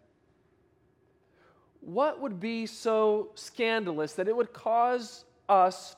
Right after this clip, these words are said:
to mourn, despair, and completely turn our lives upside down? The temple for them was a sacred place. Do we have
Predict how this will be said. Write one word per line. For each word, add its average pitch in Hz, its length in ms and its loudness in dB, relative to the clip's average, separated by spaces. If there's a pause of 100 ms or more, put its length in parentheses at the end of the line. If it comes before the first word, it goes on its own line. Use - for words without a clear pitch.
to 185 220 -6
mourn, 208 540 0 (520)
despair, 226 720 0 (580)
and 208 160 0
completely 254 460 -2
turn 220 240 0
our 196 120 6
lives 160 340 4
upside 143 360 0
down? 135 220 -2 (2500)
The 196 80 2
temple 247 420 0
for 202 180 0
them 202 280 2
was 185 260 4
a 170 220 2 (180)
sacred 190 720 0 (240)
place. - 680 0 (600)
Do 208 80 -6
we 285 140 -2
have 254 300 -2